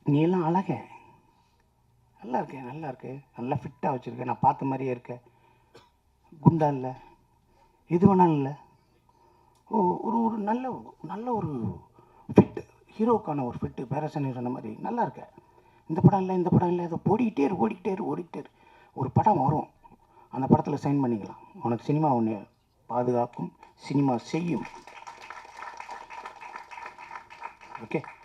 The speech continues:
அடுத்து இயக்குனரை பத்தி சொல்லணும்னா, ஃபர்ஸ்ட் ஹாஃப்ல நெஞ்சு வலி, செகண்ட் ஹாஃப்ல, அஹ், வயித்து வலியா, வயித்து வலி, வயித்த வலி, நெஞ்சு வலி.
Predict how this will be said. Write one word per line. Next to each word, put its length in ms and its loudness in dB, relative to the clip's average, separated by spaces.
அடுத்து 380 -4
இயக்குனரை 540 0
பத்தி 240 -10
சொல்லணும்னா, 680 -10
ஃபர்ஸ்ட் 280 -6
ஹாஃப்ல 260 -6
நெஞ்சு 360 -2
வலி, 340 -8
செகண்ட் 400 -10
ஹாஃப்ல, 260 -14
அஹ், 160 -6
வயித்து 300 -10
வலியா, 180 -2
வயித்து 260 -4
வலி, 240 -8
வயித்த 440 4
வலி, 420 4
நெஞ்சு 360 0
வலி. 360 -6